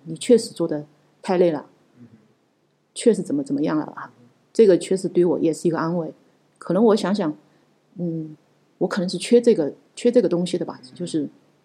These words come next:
Speaker 2: 就是你不能把结果跟你的付出划等号，因为你可能没什么结果，但是这一路付出了很多，对吧？你也要自己肯定自己。
Speaker 1: 啊，
Speaker 2: 对。
Speaker 1: 我需要就是
Speaker 2: 已经很辛苦在做这些。
Speaker 1: 就是自己可能家人或者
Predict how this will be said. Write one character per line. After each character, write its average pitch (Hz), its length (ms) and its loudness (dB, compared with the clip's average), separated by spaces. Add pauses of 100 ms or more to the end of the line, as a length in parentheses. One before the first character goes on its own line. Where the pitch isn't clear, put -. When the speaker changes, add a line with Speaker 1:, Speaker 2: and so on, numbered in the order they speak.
(320)
Speaker 2:
就 - 140 -2
是 208 180 -2
你 143 80 -4
不 208 140 -6
能 185 240 -8
把 120 200 -6
结 131 240 -8
果 143 220 -4
跟 135 180 -8
你 113 60 -10
的 - 200 -18
付 - 200 -20
出 123 220 -16
划 127 120 -16
等 - 80 -20 (180)
号， - 200 -20 (220)
因 139 80 -14
为 143 80 -12
你 123 240 -12 (300)
可 120 80 -14
能 123 120 -10
没 127 160 -8
什 - 80 -10
么 240 120 -12
结 - 180 -20
果， 104 220 -20
但 120 160 -14
是 117 60 -18
这 120 80 -12
一 117 200 -10
路 123 320 -12
付 - 180 -20
出 - 140 -20
了 113 140 -20
很 104 140 -20
多， 104 260 -20 (500)
对 120 80 -14
吧？ 110 200 -14
你 143 80 -10
也 151 100 -6
要 123 80 -6
自 131 160 -10
己 127 100 -12
肯 - 100 -16
定 104 140 -20 (180)
自 107 60 -20
己。 - 480 -16
Speaker 1:
啊， 165 160 -6
Speaker 2:
对。 156 120 -12 (460)
Speaker 1:
我 175 120 -4
需 220 220 0
要 208 140 2
就 196 180 -2
是 196 100 0
Speaker 2:
已 - 20 2
经 170 40 0
很 - 0 -
辛 - 0 -
苦 - 100 -10 (400)
在 233 160 -12
做 233 160 -14
这 - 200 -14
些。 - 100 -20
Speaker 1:
就 233 120 2
是 208 260 4 (140)
自 - 140 -2
己 156 160 0
可 - 160 -6
能 160 220 0
家 202 220 -2
人 175 140 -4
或 170 140 -4
者 151 220 -4